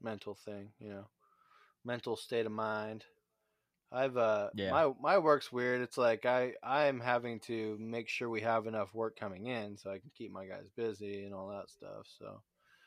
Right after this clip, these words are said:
Speaker 1: um, you know, it, it was, like, a big unknown of, of what construction sites were gonna shut down and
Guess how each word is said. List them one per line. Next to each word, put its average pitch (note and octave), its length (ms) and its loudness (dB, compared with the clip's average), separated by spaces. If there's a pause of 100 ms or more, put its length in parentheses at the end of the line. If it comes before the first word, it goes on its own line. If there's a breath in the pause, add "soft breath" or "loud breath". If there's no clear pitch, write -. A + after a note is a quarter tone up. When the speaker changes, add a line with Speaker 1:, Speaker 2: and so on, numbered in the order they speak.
(360 soft breath)
Speaker 1:
um, F2+ 440 -12 (1500)
you G#2 60 -8
know, G2 200 -4 (140)
it, A2 80 -6
it A2 80 -2
was, A2+ 180 0
like, A2 220 -2
a G#2 100 -4
big A2 460 0 (180)
unknown A2 760 -2
of, G2 160 -8 (200)
of G#2 220 -8
what G#2+ 240 -4 (140)
construction G#2+ 520 -6
sites G#2+ 360 -6
were G2+ 60 -6
gonna G#2 180 -6
shut - 340 -8
down G#2 460 -4
and F#2 220 -12